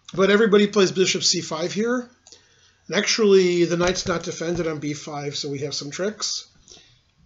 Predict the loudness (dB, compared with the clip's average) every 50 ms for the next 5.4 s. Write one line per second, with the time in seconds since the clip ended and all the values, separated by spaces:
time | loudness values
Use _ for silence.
0 | _ _ -14 -10 -4 2 6 6 6 6 4 0 0 -2 -2 -2 -2 0 2 2
1 | 2 2 2 2 0 0 -2 -2 -4 -6 -6 -6 -6 -8 -8 -6 -6 -6 -6 -6
2 | -8 -12 -18 -20 -16 -14 -10 -8 -8 -6 -6 -6 -6 -6 -8 -10 -14 -20 -20 _
3 | _ _ _ _ _ _ -20 -20 -20 -20 -20 _ _ _ -14 -12 -10 -10 -8 -6
4 | -2 0 2 4 6 6 6 6 6 6 4 4 2 2 0 0 0 0 2 2
5 | 4 4 4 2 0 -2 -4 -8